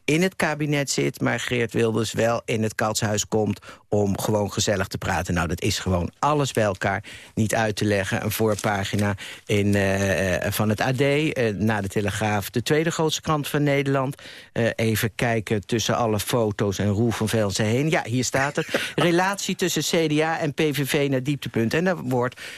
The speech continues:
Speaker 1: gesproken over de regentenpolitiek van de Christendemocraten,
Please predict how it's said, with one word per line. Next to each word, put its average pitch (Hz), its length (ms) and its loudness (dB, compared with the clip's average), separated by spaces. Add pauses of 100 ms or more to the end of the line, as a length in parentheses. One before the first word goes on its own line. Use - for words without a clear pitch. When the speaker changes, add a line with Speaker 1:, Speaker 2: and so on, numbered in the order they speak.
Speaker 1:
gesproken 117 640 0
over 127 200 0
de 139 60 0
regentenpolitiek 131 1500 0
van 123 220 -2
de 113 100 0
Christendemocraten, 104 960 0